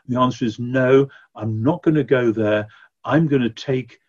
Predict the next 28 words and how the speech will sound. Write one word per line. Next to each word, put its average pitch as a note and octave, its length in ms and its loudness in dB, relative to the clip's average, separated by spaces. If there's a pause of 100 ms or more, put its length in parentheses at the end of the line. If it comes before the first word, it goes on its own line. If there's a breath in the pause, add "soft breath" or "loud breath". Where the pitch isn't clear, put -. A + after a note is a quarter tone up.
(140)
my A2 240 -4
instructions A2 840 -6
for - 160 -20
the G#2 100 -4
shape C#3 460 -4
of A#2 80 -6
what A2+ 160 -6
the A2+ 60 -8
kingdom G2+ 340 -6
should G2 200 -8
look G2 200 -6
like E2+ 260 -10 (280 soft breath)
from C#3+ 480 0
God A#2 300 2
himself, F#2+ 640 -6 (260 soft breath)
even C#3+ 320 2
if A2+ 160 -2
that A#2 220 -10
means A2 440 -4 (140)
some A#2+ 300 -6
of G#2 120 0
my G2+ 240 -4
cherished G#2 520 -4
ideals F#2 600 -6 (180)
have G#2+ 220 -18
to - 80 -12
be G2+ 120 -6
set - 320 -14